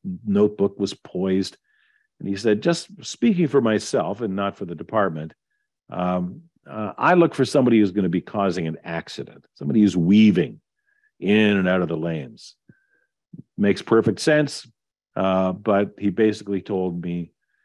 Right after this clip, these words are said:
it's okay to drive above the speed limit as long as you're not doing it in a crazy fashion. You know, sometimes when the traffic is moving on I ninety-five, if you're trying to drive fifty-five,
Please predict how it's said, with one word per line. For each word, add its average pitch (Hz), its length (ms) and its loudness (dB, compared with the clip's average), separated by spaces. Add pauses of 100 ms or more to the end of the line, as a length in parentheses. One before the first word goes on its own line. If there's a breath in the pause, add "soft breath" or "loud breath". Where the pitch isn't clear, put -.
(180)
it's 98 460 2
okay 120 640 2
to - 160 -16
drive 98 360 0
above 92 340 -4
the 90 80 -12
speed 90 340 -4
limit 82 260 -8 (420)
as 90 220 -2
long 101 240 2
as 87 120 0
you're 95 100 0
not 92 220 -2
doing 92 240 0
it 90 220 -2
in 95 120 -6
a 85 40 -4
crazy 85 420 -2
fashion. 85 520 -6 (680 soft breath)
You 127 160 2
know, 117 280 2
sometimes 135 600 2
when 104 100 2
the 95 60 -2
traffic 127 400 0
is 95 120 -4
moving 110 340 -2
on 92 120 -4
I 101 120 -2
ninety-five, 95 680 -4
if - 160 -20
you're 139 100 -6
trying 131 280 -4
to 98 80 -2
drive 98 320 -4
fifty-five, 107 720 -4